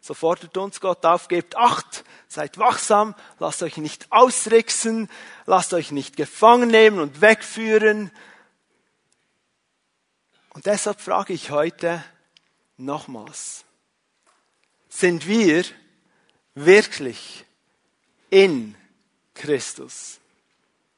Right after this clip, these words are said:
Ich behaupte, wir alle hier sind viel weniger christlich, als wir denken.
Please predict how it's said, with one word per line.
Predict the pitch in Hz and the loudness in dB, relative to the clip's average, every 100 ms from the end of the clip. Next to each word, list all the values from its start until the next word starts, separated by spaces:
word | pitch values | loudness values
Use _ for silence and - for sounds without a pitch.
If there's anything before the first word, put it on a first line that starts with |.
| _ _ _ _ _ _ _ _ _ _ _ _ _ | _ _ _ _ _ _ _ _ _ _ _ _ _
Ich | 226 - | -4 0
behaupte, | 220 180 180 208 - 123 104 - _ _ _ _ _ _ _ _ _ _ _ _ _ _ _ _ _ | 2 6 6 4 -2 -10 -10 -16 _ _ _ _ _ _ _ _ _ _ _ _ _ _ _ _ _
wir | 151 190 190 | 2 6 8
alle | 190 202 | 8 6
hier | 156 117 107 - - _ _ _ _ _ _ _ _ _ _ _ _ | 4 -4 -12 -18 -20 _ _ _ _ _ _ _ _ _ _ _ _
sind | - 156 143 | -14 -12 -10
viel | - 214 185 | -6 -6 2
weniger | 165 185 180 - | 2 2 -2 -8
christlich, | - 160 170 - 135 117 139 | -10 -6 -6 -8 -14 -12 -10
als | 117 135 | -10 -8
wir | 135 | -4
denken. | 131 139 151 - 113 _ | -2 -2 -6 -18 -20 _